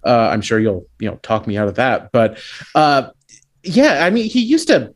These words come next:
be everywhere, you know, for even from, like, uh,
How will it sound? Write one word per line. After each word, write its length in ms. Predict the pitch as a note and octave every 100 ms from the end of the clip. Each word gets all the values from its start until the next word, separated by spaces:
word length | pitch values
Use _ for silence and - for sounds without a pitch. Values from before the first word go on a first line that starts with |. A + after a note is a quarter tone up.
| -
be 320 | G3+ C3+ -
everywhere, 540 | A3+ F4 A#3+ A#2+ G2+ G#2
you 80 | E3+
know, 120 | E3+
for 140 | E3+
even 320 | D#3+ G3 B3+ A3
from, 240 | G3+ F#3+
like, 280 | F3+ E3+ - -
uh, 20 | -